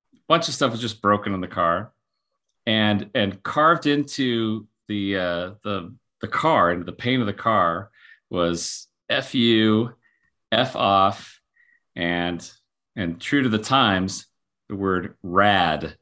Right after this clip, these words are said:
was carved in with, like, a knife. And, uh, so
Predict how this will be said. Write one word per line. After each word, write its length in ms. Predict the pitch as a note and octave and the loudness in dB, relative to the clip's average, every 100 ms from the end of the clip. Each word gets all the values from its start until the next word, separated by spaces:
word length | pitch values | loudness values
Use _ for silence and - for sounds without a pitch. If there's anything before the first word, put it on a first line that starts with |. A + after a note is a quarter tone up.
| _ _ _ - | _ _ _ -20
was 120 | - | -14
carved 360 | - G#2 F#2+ F#2 | 0 2 2 2
in 280 | F2+ E2 | -2 -2
with, 180 | E2 - | -8 -6
like, 140 | F2 E2+ | -4 -4
a 60 | |
knife. 800 | E2 F2 F2+ F#2+ E2 - - - _ _ _ _ _ _ _ _ _ _ _ - | -6 -4 -2 -2 -2 -6 -16 -20 _ _ _ _ _ _ _ _ _ _ _ -8
And, 460 | F#2+ F2+ F2 E2+ E2 _ _ _ _ _ _ _ _ _ - | -4 -2 -2 -4 -8 _ _ _ _ _ _ _ _ _ -4
uh, 420 | F2+ D#2+ F2 F2+ | 0 2 4 2
so 500 | - E3 C#3 C#3 - | 2 4 4 2 -4